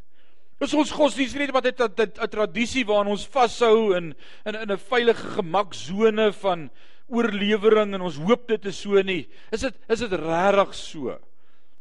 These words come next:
En wie kon al in sy lewe hierdie, wie het al in sy lewe hierdie aanval beleef van die vyand wat vir jou vra, "Is God regtig?" Kom aan, wees bietjie eerlik vanmôre.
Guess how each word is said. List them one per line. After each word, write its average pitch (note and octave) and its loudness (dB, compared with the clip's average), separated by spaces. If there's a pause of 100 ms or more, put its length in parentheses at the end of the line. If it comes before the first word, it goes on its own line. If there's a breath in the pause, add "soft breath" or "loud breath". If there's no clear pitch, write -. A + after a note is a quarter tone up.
(420)
En G3+ -6
wie A#3+ 2
kon C#4+ 2
al B3+ 4
in G#3+ 2
sy A3+ 0
lewe G3 2
hierdie, F3+ -2 (420)
wie B3 -6
het C4 -2
al C#4+ 2
in A#3+ -4
sy A#3 2
lewe G#3 0
hierdie F#3+ -2
aanval G#3+ 2
beleef E3 2
van D#3 -4
die C#3+ -6
vyand D3+ 0
wat C#3 -4
vir D3 -4
jou - -8
vra, C#3 -4
"Is - -2
God B2 -6 (180)
regtig?" F#2+ -6
Kom D#3+ -6
aan, A2 -8
wees C3+ -6
bietjie D3 -12
eerlik A#2 -10
vanmôre. D#2+ -12